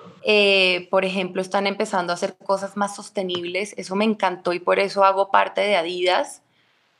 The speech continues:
eh, porque no solo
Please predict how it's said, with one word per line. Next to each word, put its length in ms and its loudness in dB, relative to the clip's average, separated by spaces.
eh, 640 0
porque 300 0
no 180 -2
solo 840 0